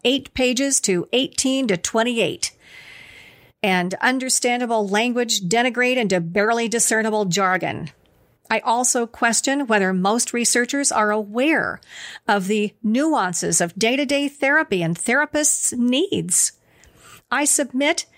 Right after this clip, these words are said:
that the research regarding oral motor is not representative of what most S L Ps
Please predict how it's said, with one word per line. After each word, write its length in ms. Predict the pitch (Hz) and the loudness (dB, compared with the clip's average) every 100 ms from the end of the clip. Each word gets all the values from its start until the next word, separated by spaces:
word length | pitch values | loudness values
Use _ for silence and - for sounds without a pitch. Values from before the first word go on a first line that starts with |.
| - - - | -20 -8 -2
that 160 | 214 | -2
the 100 | 202 | -2
research 640 | 190 240 294 - 294 294 - | -2 0 0 0 -2 -4 -6
regarding 600 | 226 233 214 220 262 262 - | -4 -2 0 2 0 -4 -2
oral 280 | 233 269 294 | 0 0 0
motor 320 | 262 262 269 | 0 0 0
is 260 | - 214 214 | 2 0 0
not 380 | 196 220 269 - | -2 0 -2 -4
representative 880 | 214 214 220 202 208 196 185 202 202 | -4 -2 0 0 0 0 0 0 0
of 140 | 196 190 | -2 0
what 180 | 208 - | -2 0
most 500 | 190 196 269 311 - - | 0 2 2 0 -2 -2
S 220 | 247 - | -2 0
L 120 | 240 | 0
Ps 400 | 233 254 240 240 | 0 -2 0 -2